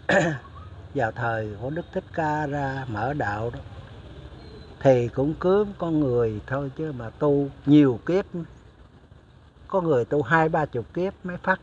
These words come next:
triển lên thành người thượng căn. Tới thượng căn rồi đó là mới thấu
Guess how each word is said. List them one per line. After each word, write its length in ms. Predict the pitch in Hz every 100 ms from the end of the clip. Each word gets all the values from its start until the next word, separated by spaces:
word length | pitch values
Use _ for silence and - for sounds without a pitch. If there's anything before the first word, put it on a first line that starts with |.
| -
triển 260 | 117 143
lên 260 | 151 139 135
thành 280 | 123 101 101
người 100 | 104
thượng 260 | 110 113 120
căn. 160 | 135 104 - - - - - - - - - -
Tới 140 | - 202
thượng 340 | 143 127 151
căn 280 | 151 151 160
rồi 280 | 135 113 104
đó 160 | 123
là 180 | 147 120
mới 220 | 104 127 156 170 - - - - - - - - - - - -
thấu 240 | 240 254